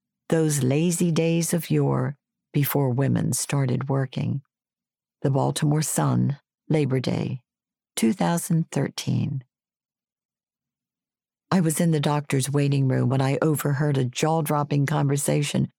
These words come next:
between some young women. "I've been too busy to take my break," complained a receptionist, sitting at a computer and sipping from a Starbucks cup. "Thank God it's Friday,"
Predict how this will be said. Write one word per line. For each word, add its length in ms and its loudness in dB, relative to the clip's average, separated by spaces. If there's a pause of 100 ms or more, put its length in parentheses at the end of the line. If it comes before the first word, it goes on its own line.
(360)
between 460 0
some 220 0
young 340 2
women. 400 0 (1080)
"I've 200 2
been 200 2
too 220 0
busy 320 0
to 120 -4
take 300 -2
my 160 2
break," 520 -2 (240)
complained 480 0
a 40 0
receptionist, 840 -2 (220)
sitting 380 0
at 100 0
a 40 -2
computer 580 0
and 180 0
sipping 380 0
from 200 -2
a 40 0
Starbucks 760 -2
cup. 300 -4 (1500)
"Thank 400 0
God 300 2
it's 200 -2
Friday," 800 0